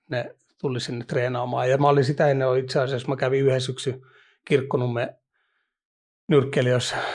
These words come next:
kävin treenaamassa, mut siellä näki niinku se, että kun itse oli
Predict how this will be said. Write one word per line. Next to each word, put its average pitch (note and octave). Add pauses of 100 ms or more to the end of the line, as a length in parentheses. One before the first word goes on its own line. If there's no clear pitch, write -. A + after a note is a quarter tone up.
(120)
kävin B2
treenaamassa, B2+
mut C3
siellä B2
näki B2
niinku A2+
se, A2+
että A2+
kun B2
itse B2
oli -